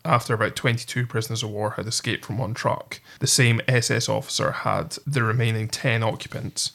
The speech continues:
of that truck lined up in a row and seemed about to shoot them. However, Captain Johnson again intervened, and at Bolzano station, this officer was taken off under arrest. Now, that's interesting.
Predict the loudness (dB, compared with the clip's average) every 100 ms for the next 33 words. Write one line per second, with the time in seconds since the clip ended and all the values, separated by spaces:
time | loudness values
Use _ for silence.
0 | 4 4 6 2 4 2 2 4 4 4
1 | 0 0 0 0 0 0 -2 -2 0 0
2 | 0 -2 -2 -6 -4 -4 -4 -6 -8 2
3 | 6 6 4 2 2 2 0 -2 -2 -2
4 | -6 -8 -6 -4 -4 -6 -8 -6 -4 -4
5 | -6 -2 -2 -2 -4 -4 0 2 4 2
6 | 0 -2 0 -2 -2 -4 -4 -4 0 2
7 | 4 2 0 -2 -4 -6 -6 -4 -4 -4
8 | -4 -4 -2 -2 -6 -6 -4 -4 -8 -4
9 | -2 -4 -4 -8 -8 -8 -10 -10 -12 -14